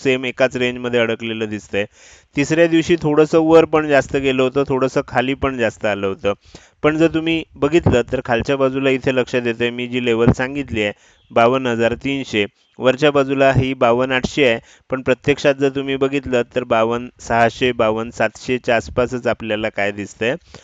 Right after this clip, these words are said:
मॅक्झिमम ट्रेड झालेला दिसतोय. तर आता ह्याच्यामध्ये काय होणार आहे, कोणत्या तरी एका दिशेनं, एक तर वरच्या दिशेनं, आज जर तुम्ही निफ्टी बघितलं असेल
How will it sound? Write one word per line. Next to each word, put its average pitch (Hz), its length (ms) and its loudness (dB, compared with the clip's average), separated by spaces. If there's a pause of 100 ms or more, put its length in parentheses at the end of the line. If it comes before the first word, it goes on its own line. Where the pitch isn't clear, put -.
(240)
मॅक्झिमम 123 520 -4
ट्रेड 123 260 0
झालेला 101 520 -2 (400)
दिसतोय. 95 400 -2 (320)
तर 151 80 2
आता 151 240 4
ह्याच्यामध्ये 156 500 2
काय 151 200 4
होणार 143 320 2
आहे, 135 120 4 (320)
कोणत्या 135 420 0
तरी 160 140 2
एका 139 260 2
दिशेनं, 98 500 -4 (120)
एक 117 180 -6 (140)
तर 127 80 2
वरच्या 123 380 2
दिशेनं, 139 520 -2 (460)
आज 117 180 0
जर 127 140 0
तुम्ही 135 240 -4
निफ्टी 131 320 -4
बघितलं 135 440 2
असेल 131 280 -2